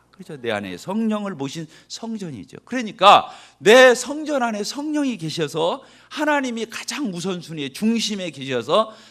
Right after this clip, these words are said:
나로부터 말미암아 하나님이 예배를 받으시고 하나님이 명령하시고 나는 순종하고 이런 관계를 인격적으로 맺어가는 것이 그리스도인의 삶이고 신앙생활인데,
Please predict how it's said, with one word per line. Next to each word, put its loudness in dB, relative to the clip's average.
나로부터 -4
말미암아 -4
하나님이 -8
예배를 -6
받으시고 -14
하나님이 -14
명령하시고 -4
나는 -6
순종하고 -8
이런 -6
관계를 -8
인격적으로 -8
맺어가는 -4
것이 -10
그리스도인의 -6
삶이고 -10
신앙생활인데, -2